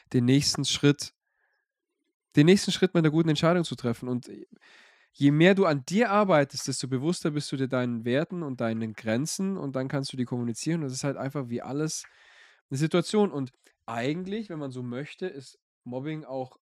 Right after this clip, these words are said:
und das soll jetzt auch wieder kein Victim-Blaming oder sonst was sein, so ist, ich kenn viele, auch bewusste Menschen, die, die solche Aussagen kacke finden.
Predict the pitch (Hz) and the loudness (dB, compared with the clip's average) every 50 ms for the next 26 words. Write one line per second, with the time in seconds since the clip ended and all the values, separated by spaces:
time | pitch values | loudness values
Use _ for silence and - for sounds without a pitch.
0 | _ _ _ _ _ _ _ _ _ _ _ _ _ _ - 123 120 131 123 - | _ _ _ _ _ _ _ _ _ _ _ _ _ _ -10 -6 -4 -4 -2 -2
1 | 143 127 135 135 135 135 123 - - 143 156 165 165 165 156 143 - - 151 143 | -2 0 0 0 0 0 -2 -2 -2 -2 0 0 2 0 0 -2 -2 -2 -2 -2
2 | 135 127 127 170 - - - 185 170 160 160 160 165 175 180 165 151 139 127 120 | -2 -2 -4 -6 -6 -4 -4 -4 -4 -4 -6 -6 -6 -6 -6 -8 -8 -8 -8 -10
3 | 117 117 123 147 175 - - 180 175 - - 180 180 185 202 220 214 - _ _ | -8 -8 -8 -8 -10 -10 -10 -10 -10 -10 -8 -8 -6 -6 -6 -8 -10 -14 _ _
4 | _ _ _ _ _ - 151 156 151 139 - - 143 131 - - - 143 139 139 | _ _ _ _ _ -14 -12 -12 -12 -14 -14 -14 -16 -16 -16 -12 -10 -8 -8 -8
5 | 131 - - 160 170 180 165 139 139 135 - 127 123 143 156 - - 160 156 151 | -10 -10 -10 -10 -8 -6 -8 -8 -8 -10 -12 -12 -12 -10 -12 -10 -10 -10 -8 -8
6 | 151 151 - 147 127 127 123 127 123 - - - 123 120 113 127 127 139 - - | -10 -10 -12 -10 -6 -4 -4 -4 -4 -6 -8 -8 -8 -6 -2 0 0 0 0 0
7 | 135 117 131 139 - - 131 120 117 113 104 - - - - - 180 165 - 175 | 0 0 0 0 0 0 0 0 0 -2 -6 -4 -4 -4 -2 0 -2 -2 -2 -6
8 | 170 180 - - 190 202 208 | -8 -8 -10 -12 -12 -12 -12